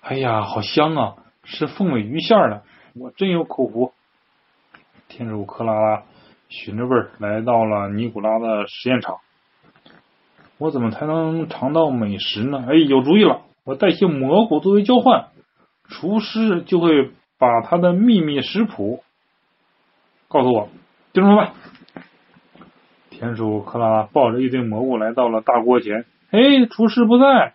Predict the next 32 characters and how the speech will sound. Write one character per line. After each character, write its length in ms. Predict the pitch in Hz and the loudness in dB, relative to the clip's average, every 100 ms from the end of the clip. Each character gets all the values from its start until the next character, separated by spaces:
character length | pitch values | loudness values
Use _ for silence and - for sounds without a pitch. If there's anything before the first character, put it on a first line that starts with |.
| _ _ _ _ | _ _ _ _
他 80 | _ | _
环 540 | _ 113 110 113 120 123 | _ -8 -6 -6 -8 -10
着， 340 | 123 123 117 - | -8 -8 -8 -8
环 220 | 110 120 | -8 -6
顾 180 | 131 117 | -6 -6
四 180 | - 120 | -6 -2
周。 260 | 120 117 _ _ _ _ _ - | -2 -2 _ _ _ _ _ -2
“有 160 | 180 180 | 4 6
人 160 | 208 | 6
吗？ 640 | 254 277 269 262 240 214 175 _ _ _ _ _ - | 6 6 8 8 8 6 2 _ _ _ _ _ -4
咦， 380 | 233 294 302 269 _ _ _ _ _ | 2 4 4 2 _ _ _ _ _
这 140 | - 262 | 2 4
个 120 | 226 | 4
三 180 | 254 254 | 4 6
大 160 | 269 | 6
剪 260 | 202 156 147 | 6 4 4
和 140 | 185 | 0
头 320 | 190 - 156 | -2 -2 2
儿 40 | 214 | 4
那 80 | 254 | 4
个 140 | 254 | 2
好 160 | 240 160 | 0 -4
像 320 | - 277 226 | 2 4 6
哎， 340 | 143 139 117 _ _ _ _ _ _ _ _ _ _ _ - | 4 4 2 _ _ _ _ _ _ _ _ _ _ _ -4
简 220 | 165 170 | -2 0
直 80 | 220 | 2
就 120 | 226 | 4
是 120 | 226 | 4
一 140 | 240 | 4
模 220 | 208 202 226 | 4 6 6
一 80 | |
样。” 320 | 240 262 143 | 6 6 4